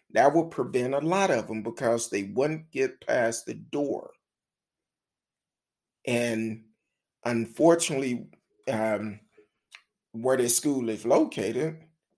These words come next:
I've s-, passed by this school many of times. So it's, it's nice school, nice area, but it didn't have metal detectors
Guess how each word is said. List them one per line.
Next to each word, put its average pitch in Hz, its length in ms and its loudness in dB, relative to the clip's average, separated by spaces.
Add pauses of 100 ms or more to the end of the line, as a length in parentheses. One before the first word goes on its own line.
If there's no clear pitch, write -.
(420)
I've 190 140 4
s-, - 300 -6
passed 139 380 4
by 139 140 4
this 120 180 -2
school 135 240 -6
many 135 280 -4
of 139 120 -4
times. - 600 -10 (800)
So 131 300 2
it's, - 500 0
it's 117 420 -4 (1080)
nice 147 400 2
school, 143 380 -2
nice 120 480 -2
area, 151 640 -2 (440)
but 123 180 -2
it 120 100 -2
didn't 123 220 -2
have 123 220 -4
metal 156 300 -6
detectors - 680 -14